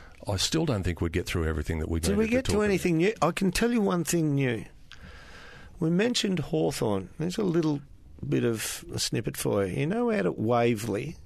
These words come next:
Speaker 2: there's the big mosaic.
Speaker 1: Hmm.
Speaker 2: When I worked at V F L House,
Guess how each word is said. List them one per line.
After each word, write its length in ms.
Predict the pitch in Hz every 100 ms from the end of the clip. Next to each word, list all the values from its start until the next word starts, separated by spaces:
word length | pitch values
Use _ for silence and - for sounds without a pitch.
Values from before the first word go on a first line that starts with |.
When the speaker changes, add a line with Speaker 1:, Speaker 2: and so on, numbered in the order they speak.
| - - - -
Speaker 2:
there's 200 | 107 98
the 80 |
big 180 | 104 127
mosaic. 920 | 110 104 104 95 101 98 92 - - - - - -
Speaker 1:
Hmm. 280 | 107 117 78 - - - - - - - - -
Speaker 2:
When 180 | 127 185
I 120 | 185
worked 320 | 160 156 139
at 80 | 113
V 300 | 98 123 127
F 120 | 113
L 180 | 127 107
House, 880 | 92 - - 92 - - - - -